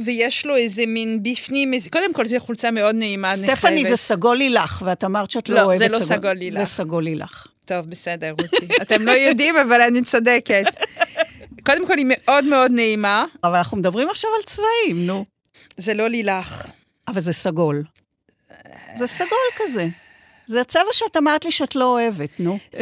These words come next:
Speaker 1: זה מין כזה יותר עמוק כזה, אבל אני באמת מאוד אוהבת את הצבע הזה.
Speaker 2: אבל בואי תגידי לי איך, אה, איך התגלגלת באמת ל-, את אומרת בטעות, מה זה אומר?
Speaker 1: בטעות. אה, קודם כל, אני באה מתחום שאחרי שהגעתי לארץ, אז, אה, היה לי...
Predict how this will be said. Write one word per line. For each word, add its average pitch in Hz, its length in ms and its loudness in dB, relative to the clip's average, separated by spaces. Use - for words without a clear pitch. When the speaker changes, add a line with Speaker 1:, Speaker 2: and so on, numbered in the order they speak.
Speaker 1:
זה 294 240 0
מין 320 300 -4
כזה 320 360 -6
יותר 330 360 -4
עמוק 247 420 4
כזה, 196 480 -2
אבל 180 400 -4
אני 185 200 -2
באמת 196 360 -4
מאוד 214 260 -2
אוהבת 208 380 -4
את 208 120 -6
הצבע 175 500 -4
הזה. 185 400 -2
Speaker 2:
אבל 196 200 0
בואי 240 240 2
תגידי 214 360 -4
לי 208 140 -2
איך, - 300 -8
אה, 180 280 -2
איך 202 220 -10
התגלגלת 160 640 -2
באמת 147 440 -2
ל-, 156 80 -4
את - 120 -10
אומרת 196 260 -2
בטעות, 165 540 -6
מה 190 140 0
זה 202 140 0
אומר? 180 80 2
Speaker 1:
בטעות. - 360 -4
אה, 202 200 0
קודם 277 300 0
כל, 302 160 2
אני 233 180 -2
באה 214 160 2
מתחום 254 460 -2
שאחרי 214 600 0
שהגעתי 214 440 -2
לארץ, 262 400 0
אז, 196 180 -6
אה, 190 140 0
היה 196 180 -2
לי... 208 180 -6